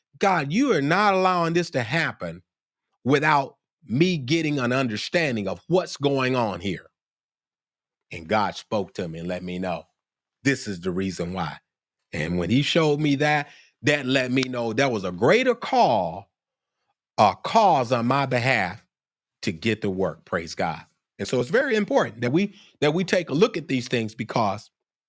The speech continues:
we, sometimes we deal with the negative.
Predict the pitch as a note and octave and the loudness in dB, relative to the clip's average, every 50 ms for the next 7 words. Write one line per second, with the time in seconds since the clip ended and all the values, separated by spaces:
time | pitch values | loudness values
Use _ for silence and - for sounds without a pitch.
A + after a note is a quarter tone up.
0 | _ _ _ _ _ _ _ _ _ _ _ _ - - B2+ D#3 D#3 D#3+ E3 D3 | _ _ _ _ _ _ _ _ _ _ _ _ -2 2 2 2 2 2 -4 -6
1 | C#3 C#3 C#3+ C3 B2+ A#2+ B2 A#2+ A2+ A2 C3 B2+ A2+ G#2+ - F#2+ F#2+ A#2 B2 G#2+ | -2 0 0 2 2 0 -2 -4 0 0 0 0 0 -2 -6 -4 0 0 0 0
2 | E2 D#2 D#2+ | 0 -6 -16